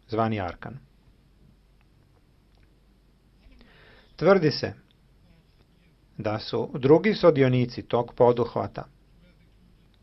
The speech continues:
bili, između ostaloga, politički rukovodioci Socijalističke Federativne Republike Jugoslavije i Republike Srbije, pripadnici rukovodstva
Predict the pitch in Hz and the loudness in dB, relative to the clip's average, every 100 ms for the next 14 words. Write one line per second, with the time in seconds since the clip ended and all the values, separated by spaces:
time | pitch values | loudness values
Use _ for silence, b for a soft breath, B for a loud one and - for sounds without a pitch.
0 | _ - _ _ _ _ _ _ _ _ | _ -20 _ _ _ _ _ _ _ _
1 | - 117 131 139 165 196 196 - _ _ | -12 0 2 2 0 -4 -8 -18 _ _
2 | _ _ _ _ _ _ _ 147 127 127 | _ _ _ _ _ _ _ -2 -2 0
3 | 113 113 104 - 104 104 110 123 - _ | 2 2 2 -4 -8 -8 -10 -12 -14 _
4 | _ - 143 127 123 - 123 113 117 110 | _ 2 4 4 0 -2 0 0 2 2
5 | 110 117 123 139 - 175 131 113 120 117 | 2 2 0 -2 -6 -6 -4 0 0 0
6 | 113 120 - 123 - 123 117 117 113 110 | -2 -6 -4 -4 0 0 2 0 -2 -4
7 | 113 110 113 113 110 107 113 104 107 110 | -2 -4 -2 -2 -2 -4 -4 -4 -2 -2
8 | 107 120 117 113 151 117 95 95 98 98 | -2 -2 -4 0 0 0 -4 -6 -8 -8
9 | 101 - 151 156 160 170 - - - _ | -8 2 2 2 -4 -6 -12 -20 -20 _
10 | _ - _ _ _ _ _ _ - b | _ -20 _ _ _ _ _ _ -20 b
11 | b b b - _ _ _ _ - 170 | b b b -20 _ _ _ _ 0 2
12 | 185 143 143 139 135 147 131 127 131 123 | 2 0 0 -2 -4 -2 -2 0 2 4
13 | 135 143 - 120 98 | 4 2 -2 -2 -2